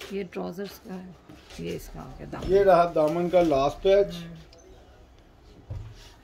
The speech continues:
Speaker 2: दामन पे ये already चिकनकारी border बना हुआ है, उस border के बाद जी ये लगेगा।
Speaker 1: Last में आ जाएगा।
Speaker 2: Last में ये patch आ जाएगा।
Speaker 1: हम्म।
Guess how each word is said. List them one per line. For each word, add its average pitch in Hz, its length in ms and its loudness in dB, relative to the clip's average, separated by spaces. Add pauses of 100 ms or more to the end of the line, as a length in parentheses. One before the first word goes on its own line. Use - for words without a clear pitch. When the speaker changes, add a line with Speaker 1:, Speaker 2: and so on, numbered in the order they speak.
(300)
Speaker 2:
दामन 175 380 6
पे 185 100 4
ये 185 120 8
already 170 420 6
चिकनकारी 165 580 -2
border 151 360 -2
बना 147 260 -2
हुआ 175 160 0
है, 175 140 -6 (300)
उस - 240 -6
border 151 440 2
के 170 160 0
बाद 156 320 0
जी 151 100 -6
ये 147 240 0
लगेगा। 110 640 -4 (340)
Speaker 1:
Last 170 420 -16
में 170 100 -16
आ 160 140 -18
जाएगा। 156 280 -20
Speaker 2:
Last 139 420 2
में 151 140 0
ये 147 200 2
patch 123 380 -2
आ 123 80 -2
जाएगा। 131 380 -6 (760)
Speaker 1:
हम्म। 156 440 -18